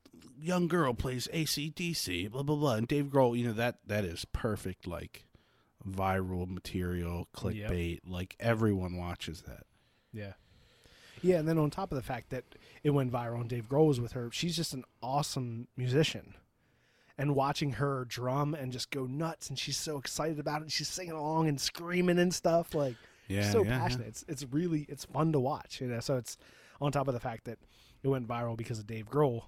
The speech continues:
Speaker 2: you know, it was also, I think that's why her channel grew so quickly, 'cause people were like,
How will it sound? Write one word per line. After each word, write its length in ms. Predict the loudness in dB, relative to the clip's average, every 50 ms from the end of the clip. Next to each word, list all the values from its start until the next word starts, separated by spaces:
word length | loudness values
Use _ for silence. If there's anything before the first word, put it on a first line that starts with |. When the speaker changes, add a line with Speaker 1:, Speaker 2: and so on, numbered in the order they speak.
| -14 _ _
Speaker 2:
you 80 | -10 -8
know, 80 | -6 -6
it 40 |
was 100 | -6 -6 -6
also, 380 | -6 -8 -6 -6 -8 -8 -10 -12 _ -10 -4
I 80 | -2
think 180 | 0 0 0 0
that's 240 | 0 -2 -2 -2 -4
why 140 | -4 -4
her 60 | -4 -4
channel 340 | -6 -6 -6 -8 -8 -12 -14 _ _ _ _ _ _ _ _ _ _ _ 2
grew 180 | 6 6 6
so 160 | 6 4 0 -4
quickly, 320 | -4 -6 -8 -8 -8 -10
'cause 140 | -10 -10 -8
people 240 | -8 -8 -8 -8 -10
were 100 | -10 -10
like, 140 | -12 -12